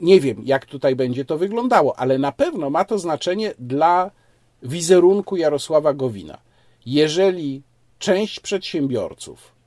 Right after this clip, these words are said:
stwierdzi, że rząd, czytaj, Mateusz Morawiecki personalnie, nie Jarosław Gowin, przedstawił sensowne propozycje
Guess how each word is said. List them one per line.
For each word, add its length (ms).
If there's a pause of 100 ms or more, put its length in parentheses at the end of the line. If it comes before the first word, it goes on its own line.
(140)
stwierdzi, 680 (200)
że 360 (200)
rząd, 600 (240)
czytaj, 500 (180)
Mateusz 540
Morawiecki 600
personalnie, 720
nie 200
Jarosław 500
Gowin, 340 (520)
przedstawił 640
sensowne 580
propozycje 680